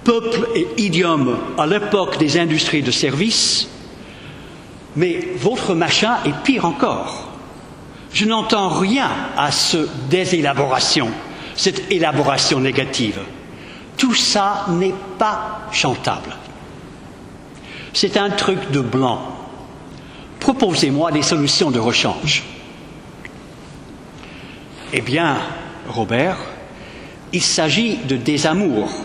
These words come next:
et d'amitié morte-née. Ah, répond l'esprit de Robert, je peux chanter l'amour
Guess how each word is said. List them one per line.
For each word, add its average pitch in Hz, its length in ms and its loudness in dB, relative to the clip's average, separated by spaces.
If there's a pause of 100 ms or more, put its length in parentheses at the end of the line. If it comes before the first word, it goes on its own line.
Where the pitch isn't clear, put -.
(1300)
et - 400 -2 (460)
d'amitié 156 600 2 (320)
morte-née. 160 840 0 (2750)
Ah, 110 280 0 (1300)
répond 127 520 0 (500)
l'esprit 127 460 0
de 110 80 2
Robert, 107 400 0 (1400)
je 151 160 2
peux 220 180 0
chanter 185 420 2
l'amour 127 440 4